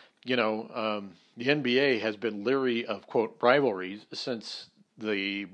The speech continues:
um, brawls of the late nineties in the playoffs between the Heat and the Knicks. Um, the N B A has really, really shied away from it. And I think it's, if you ask me, it's my,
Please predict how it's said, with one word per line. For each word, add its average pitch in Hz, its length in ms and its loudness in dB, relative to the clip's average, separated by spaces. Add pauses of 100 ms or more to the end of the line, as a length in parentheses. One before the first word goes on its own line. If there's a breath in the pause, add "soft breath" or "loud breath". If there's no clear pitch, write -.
(300)
um, 90 440 -6 (640 soft breath)
brawls 113 640 6
of 113 100 -10
the 101 80 -8
late 104 300 -4
nineties 110 640 -10 (880 loud breath)
in 101 80 -8
the 92 80 -12
playoffs 95 640 -4 (100)
between 104 360 -6
the 95 60 -10
Heat - 260 -10
and 92 80 -18
the 92 40 -16
Knicks. - 440 -10 (480)
Um, 92 480 -6 (1120 loud breath)
the 104 460 -2
N 123 100 -2
B 113 160 -2
A 113 160 4
has 98 220 -6
really, 107 480 2
really 104 340 0
shied 107 320 2
away 104 220 2
from 90 180 -6
it. 90 140 -6
And - 20 -4
I 110 160 0
think 123 220 -2
it's, - 220 -6 (280)
if 117 480 -6
you 123 100 4
ask 113 200 4
me, 117 100 -4
it's 92 160 -10
my, 104 140 -12